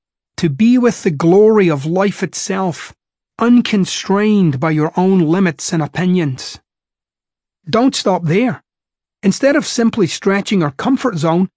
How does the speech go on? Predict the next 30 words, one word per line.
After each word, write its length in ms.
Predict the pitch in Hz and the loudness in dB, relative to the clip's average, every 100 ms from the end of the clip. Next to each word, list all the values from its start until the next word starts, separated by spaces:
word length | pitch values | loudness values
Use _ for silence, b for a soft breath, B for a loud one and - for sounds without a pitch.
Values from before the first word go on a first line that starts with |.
| _ _ 208 | _ _ -2
let's 240 | 285 - | -2 -2
blow 260 | - 262 269 | 0 2 2
the 100 | 196 | 0
thing 280 | - 233 | 0 0
up 140 | 202 - | 0 -2
completely. 680 | 190 147 - 311 - 202 - _ _ _ _ - | -4 -2 -2 -2 0 -6 -6 _ _ _ _ -12
Try 380 | - 226 277 262 | -4 0 0 0
acting 460 | - 262 285 - 240 | 0 -2 0 2 4
in 100 | 202 | 4
a 80 | 175 | 2
way 440 | 165 165 170 185 b b | 0 0 0 -2 b b
you'd 340 | 180 214 320 | 2 4 6
never 280 | 254 254 247 | 4 4 2
think 340 | 226 302 302 285 | 0 2 2 2
about 260 | 269 262 | 0 0
acting. 440 | 254 214 - 254 - _ _ _ _ _ _ _ - | -2 -2 -6 -8 -10 _ _ _ _ _ _ _ -8
Doing 480 | 185 269 311 311 262 | 0 2 4 6 4
something 460 | - 240 233 226 | 2 0 2 2
completely 720 | 208 220 214 - 339 330 254 233 | 2 0 -2 0 0 2 2 2
out 160 | 220 | 2
of 140 | 190 - | -2 -4
character 580 | 202 262 277 214 214 | -4 -2 -2 0 0
would 220 | 190 202 170 | 0 0 0
be 160 | 214 | 0
a 60 | 196 | 0
great 420 | - 220 214 196 | 0 0 0 -2
start. 500 | - 269 285 320 170 - _ _ _ _ _ _ _ _ _ | -6 -2 2 2 0 -6 _ _ _ _ _ _ _ _ _
Embrace 600 | 214 208 208 254 277 - | 0 0 2 2 2 0
that 200 | - 247 | -2 0
uncertainty 800 | 240 233 - 226 214 208 226 180 | 2 0 2 2 2 0 0 -2